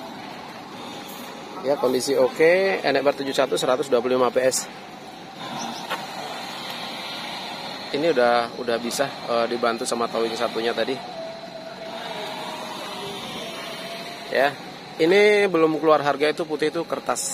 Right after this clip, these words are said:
katalog kita tadi minta dari kantor. Karena ini cuaca panas, aku pakai payung, bro. Oke ya, ini belum lelang, kita next. Eh, ditunggu aja. Ini tahunnya kayaknya tahun segar dan sudah pakai,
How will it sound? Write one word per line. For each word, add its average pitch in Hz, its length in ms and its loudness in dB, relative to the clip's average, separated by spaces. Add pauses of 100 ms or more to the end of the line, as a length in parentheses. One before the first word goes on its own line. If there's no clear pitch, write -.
(640)
katalog 120 320 2
kita 127 240 0
tadi 127 240 0
minta 113 160 -2
dari 113 240 -2
kantor. 110 400 0 (1120)
Karena 123 240 2
ini 131 80 -2
cuaca 127 320 2
panas, 127 240 0
aku 123 160 -4
pakai 113 160 -4
payung, 113 400 0
bro. 104 160 -2 (2000)
Oke - 100 0
ya, 139 240 4 (240)
ini 147 400 2
belum 131 240 2
lelang, 143 480 2
kita 123 320 -4
next. 143 320 -4 (800)
Eh, 127 160 4
ditunggu 131 400 2
aja. 123 480 4 (320)
Ini 151 240 0
tahunnya 143 240 6
kayaknya 165 240 4
tahun 147 160 4
segar 135 400 2 (640)
dan 139 160 2
sudah 143 240 2
pakai, 131 320 2